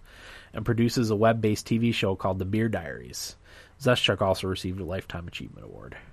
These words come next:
I'd probably take Zeschuk's, uh, approach to life. It's just get balls deep in the craft beer industry, you know?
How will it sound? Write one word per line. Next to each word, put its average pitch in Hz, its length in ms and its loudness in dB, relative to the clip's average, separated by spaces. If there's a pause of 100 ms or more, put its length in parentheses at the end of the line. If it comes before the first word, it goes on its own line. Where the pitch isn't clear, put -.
(1500)
I'd 156 160 4
probably 170 220 6
take 117 200 4
Zeschuk's, 98 720 -2
uh, 92 300 0 (600)
approach 101 400 -4
to 92 60 -6
life. 98 460 -4
It's 113 260 -4
just - 320 -4 (520)
get 107 200 2 (240)
balls 107 320 4
deep 104 220 0
in 98 80 -4
the 92 80 -2
craft 95 400 2
beer 95 460 0
industry, 95 500 -4 (600)
you 95 100 0
know? 104 200 2